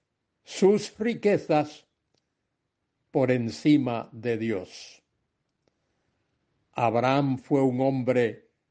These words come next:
muy rico, pero puso a Dios por encima de sus riquezas. Soy Luis Carballosa.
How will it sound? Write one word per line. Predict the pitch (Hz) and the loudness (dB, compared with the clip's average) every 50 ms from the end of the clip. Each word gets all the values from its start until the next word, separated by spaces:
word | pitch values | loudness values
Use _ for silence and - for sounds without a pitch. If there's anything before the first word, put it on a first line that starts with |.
| _ _ - | _ _ -14
muy | 123 117 127 165 220 247 220 185 | -8 -4 0 2 2 4 2 0
rico, | 147 135 143 143 131 131 - - 135 135 135 - _ _ _ _ _ _ _ _ _ _ _ _ _ _ _ _ _ _ _ _ _ _ _ _ _ | 0 0 0 0 0 -2 -4 -6 -6 -6 -6 -8 _ _ _ _ _ _ _ _ _ _ _ _ _ _ _ _ _ _ _ _ _ _ _ _ _
pero | - 147 123 117 120 117 - - | -4 -2 0 0 0 0 -2 -2
puso | - 156 156 165 156 160 - - 143 139 | 0 2 4 4 4 2 -2 -4 -2 0
a | 131 123 | 0 0
Dios | 131 139 147 147 147 143 147 - - - - - _ _ _ _ _ _ _ _ _ _ _ _ _ _ _ _ _ _ _ _ _ _ _ _ _ _ _ _ _ _ _ _ | 0 2 2 2 0 0 -4 -8 -18 -20 -20 -20 _ _ _ _ _ _ _ _ _ _ _ _ _ _ _ _ _ _ _ _ _ _ _ _ _ _ _ _ _ _ _ _
por | - 131 123 117 | -2 0 0 0
encima | 117 117 113 107 - - 165 170 160 139 131 127 131 - - _ _ _ _ _ _ _ _ _ _ _ _ _ _ - | 0 -2 -4 -8 -4 0 2 2 2 2 0 -4 -6 -8 -12 _ _ _ _ _ _ _ _ _ _ _ _ _ _ -20
de | 135 110 107 117 113 | -16 -8 -4 -4 -4
sus | 110 - - 147 131 123 110 - - _ _ _ _ _ - | -4 -4 -2 0 0 0 -2 -4 -10 _ _ _ _ _ -14
riquezas. | - 117 123 117 - - 113 104 - - - - - - - - - _ _ _ _ _ _ _ _ _ _ _ _ _ _ _ _ _ _ _ _ _ _ _ _ _ _ _ _ _ _ _ _ _ _ _ _ _ _ _ _ _ _ _ _ _ _ _ _ _ | -10 -8 -6 -6 -4 -4 -6 -6 -6 -8 -16 -16 -16 -18 -20 -20 -20 _ _ _ _ _ _ _ _ _ _ _ _ _ _ _ _ _ _ _ _ _ _ _ _ _ _ _ _ _ _ _ _ _ _ _ _ _ _ _ _ _ _ _ _ _ _ _ _ _
Soy | - - - - 175 175 175 170 | -18 -6 0 2 2 4 4 4
Luis | 151 151 160 160 151 147 151 - | 4 6 6 6 6 4 0 -2
Carballosa. | - 143 131 123 120 120 113 113 110 101 95 - - - - _ | -4 -4 -2 -2 -2 -4 -2 -4 -6 -6 -8 -12 -18 -20 -20 _